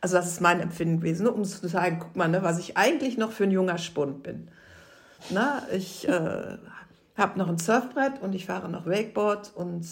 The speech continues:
äh, ne, ich hab irgendwie auch lalala. So, das, das, also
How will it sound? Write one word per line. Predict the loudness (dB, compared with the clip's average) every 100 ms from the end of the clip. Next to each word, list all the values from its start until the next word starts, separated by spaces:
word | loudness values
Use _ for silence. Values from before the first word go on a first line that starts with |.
| -6
äh, | -6 -4 -6
ne, | -4 -4
ich | -6 -6
hab | -8 -4
irgendwie | -6 -4 -6
auch | -6 -6
lalala. | -4 -2 -2 -4 -6 -12 -18 -20 -20 -20 -20 -20 -20 _ _ _ _ _ _
So, | 8 8 8
das, | 6 4 6
das, | 2 2 0 2
also | 4 6